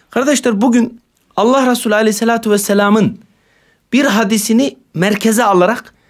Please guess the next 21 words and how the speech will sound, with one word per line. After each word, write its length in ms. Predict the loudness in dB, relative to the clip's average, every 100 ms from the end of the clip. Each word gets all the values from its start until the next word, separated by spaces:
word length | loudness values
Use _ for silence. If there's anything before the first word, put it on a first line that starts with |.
| _ _ -4
bir 120 | 2
ders 220 | 2 2
yapmaya 320 | 0 -2 -2 -2
çalışacağız. 760 | -2 -4 -4 -2 -2 -4 -12 -10 -2
Önemli 380 | 2 4 4 2
bir 60 |
konudan 440 | 2 0 2 2 2
bahsedeceğim. 600 | 0 -6 -6 -4 -2 -2
Eğer 260 | -2 -2
anlatabilirsem 800 | 0 0 0 -2 -4 -4 -2 0
inşallah 420 | 0 0 -2 -2 -6 _ -2
önemli 380 | 0 2 2
bir 60 | 0
konuyu 520 | 0 2 2 2 -2 _ _ -4
ele 140 | 0
alacağım. 520 | 0 0 0 -2 -4 -12 -6
Anlatacağım 600 | 0 0 0 0 2 0
konu 380 | 2 2 0 -4 _ _ _ _ -12
sadelik 720 | -4 -2 0 2 0 0 -4
üzerine 340 | -2 0 -2
olacak. 520 | -4 -6 -10 -16 -20